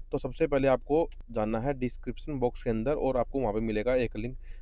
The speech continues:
जैसे ही आप उस लिंक के ऊपर क्लिक करते हो, तो आपके सामने टाटा एआईजी की वेबसाइट ओपन हो जाएगी। इस वेबसाइट पे आपको ऑप्शन दिखाई देगा सेल्फ सर्विस का। जैसे ही हम सेल्फ सर्विस के ऊपर क्लिक करते हैं, हमारे सामने एक अलग से,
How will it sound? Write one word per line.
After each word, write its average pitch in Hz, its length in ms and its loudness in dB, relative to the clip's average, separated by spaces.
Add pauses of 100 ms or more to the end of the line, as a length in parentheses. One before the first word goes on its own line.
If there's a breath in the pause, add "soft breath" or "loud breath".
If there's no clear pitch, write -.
(120 soft breath)
जैसे 120 360 4
ही 156 200 4
आप 127 240 4
उस 135 140 -2
लिंक 135 160 0
के 127 60 -2
ऊपर 127 140 -6
क्लिक 117 240 -4
करते 113 220 -4
हो, 123 100 2
तो 135 140 0
आपके 113 300 2
सामने 107 380 -2
टाटा 117 300 -2
एआईजी 107 400 0
की - 100 -6
वेबसाइट 123 460 0
ओपन 143 240 0
हो 110 180 0
जाएगी। 101 400 -2 (500 soft breath)
इस 156 180 2
वेबसाइट 135 320 4
पे 139 80 4
आपको 131 320 4
ऑप्शन 123 380 0
दिखाई 120 260 2
देगा 113 280 2
सेल्फ 131 380 2
सर्विस 113 380 0
का। 95 200 -4 (360 soft breath)
जैसे 117 400 4
ही 165 120 4
हम 151 120 2
सेल्फ 135 260 0
सर्विस 135 240 0
के - 80 -2
ऊपर 127 160 -4
क्लिक 120 240 -2
करते 117 240 -2
हैं, 151 200 4
हमारे 120 300 4
सामने 113 440 2
एक 143 140 0
अलग 117 220 4
से, 160 260 4